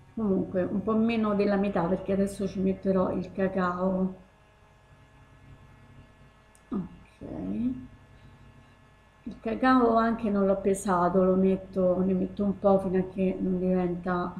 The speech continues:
l'impasto un po' scuretto. Ne metto un altro pochino, mescolo comunque bene e aggiungo un goccino di latte, perché mettendo il cacao, eh, l'impasto si secca un pochino, no?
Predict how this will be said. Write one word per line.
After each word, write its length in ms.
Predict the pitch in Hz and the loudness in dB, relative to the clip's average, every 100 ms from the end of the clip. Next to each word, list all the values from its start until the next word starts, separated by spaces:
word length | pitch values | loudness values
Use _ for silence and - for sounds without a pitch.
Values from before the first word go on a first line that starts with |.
| - - | -14 -6
l'impasto 600 | 196 180 185 185 - 190 | -4 -4 -2 -4 -4 -4
un 140 | 185 | -4
po' 140 | 190 185 | -4 -6
scuretto. 1120 | - 196 190 180 180 - - 233 269 285 - - _ - - _ _ _ _ - - - - - - - - - - - - - - - - | -2 0 2 2 -2 -8 -4 2 2 0 -6 -20 _ -20 -20 _ _ _ _ -20 -20 -20 -20 -20 -20 -20 -20 -20 -20 -20 -20 -20 -20 -16 -8
Ne 140 | 185 | -4
metto 320 | 185 185 - | -4 -6 -6
un 100 | 190 | -4
altro 280 | 180 - 190 | -4 -4 -6
pochino, 760 | 196 214 240 254 262 214 185 - | -4 -4 0 4 4 4 0 -4
mescolo 880 | 196 190 185 - - 196 190 185 185 | -2 0 -2 -6 -8 -4 0 0 -2
comunque 420 | - 190 190 196 | -2 -2 -2 -4
bene 600 | 175 190 185 180 180 - - - - - | -2 0 2 0 -4 -12 -20 -20 -16 -4
e 280 | 185 185 | 2 2
aggiungo 500 | 190 214 269 240 240 | 2 6 6 6 4
un 100 | 240 | 4
goccino 340 | 240 247 302 262 | 2 4 4 6
di 120 | 220 | 4
latte, 800 | 196 175 - - 190 185 185 185 - - - - | 2 0 -4 -6 -2 0 0 -4 -14 -20 -20 -12
perché 200 | 196 190 | -10 -2
mettendo 400 | 190 190 202 202 | -2 0 0 2
il 100 | 196 | 0
cacao, 720 | 226 202 202 190 185 185 - | 0 0 4 6 6 6 2
eh, 220 | 185 180 190 | -4 -4 0
l'impasto 580 | 190 185 185 180 185 | 0 0 -4 -4 -6
si 100 | 175 | -6
secca 300 | 190 196 - 185 | -6 -8 -4 -4
un 100 | 170 | -2
pochino, 560 | 190 170 170 170 190 | -2 -2 -2 -2 -2
no? 300 | 202 220 226 | -2 -2 -4